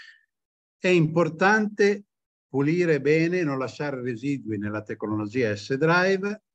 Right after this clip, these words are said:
Ricordate che avete il vostro, insomma, login per lanciare il software e, eh, collegate sempre alla porta U S B,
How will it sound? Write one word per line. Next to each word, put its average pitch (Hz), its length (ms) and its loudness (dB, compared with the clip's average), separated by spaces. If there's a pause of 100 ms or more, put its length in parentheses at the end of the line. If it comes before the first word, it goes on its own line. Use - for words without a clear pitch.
(360)
Ricordate 135 920 -2
che 110 100 -14
avete 113 360 -4
il 101 80 -6
vostro, 104 560 -8
insomma, 101 300 -10
login 104 540 -4 (300)
per 107 160 -6
lanciare 107 520 -2
il 107 80 -2
software 185 720 -2 (420)
e, 147 420 0
eh, 110 400 -6
collegate 120 720 0
sempre 110 400 -4
alla 104 140 -4
porta 104 560 -4
U 113 200 2
S 107 260 -4
B, 107 280 -2